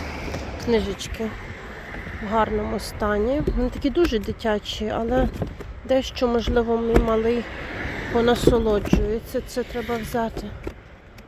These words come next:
О, дивіться, книжка "Як без телевізора". <laughs> То, що треба час, щоб прочитати, то щоб взяти коробочку, напевно.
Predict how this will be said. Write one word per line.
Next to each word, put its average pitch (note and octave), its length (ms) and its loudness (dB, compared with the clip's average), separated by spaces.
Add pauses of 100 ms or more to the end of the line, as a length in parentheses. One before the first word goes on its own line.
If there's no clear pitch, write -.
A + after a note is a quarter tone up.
(140)
О, G#3 100 -4
дивіться, G#3 380 -6
книжка - 560 2
"Як A3 280 -6 (140)
без G#3+ 160 -10
телевізора". G#3 840 -8 (1040)
<laughs> - 800 -2
То, B3 80 -6
що B3 120 -4
треба A3+ 300 0
час, B3 200 -2
щоб - 160 -8
прочитати, C4+ 720 -4
то G#3 180 -2 (1200)
щоб A3 140 -2
взяти B3 320 0
коробочку, C4 680 0
напевно. A3 640 -2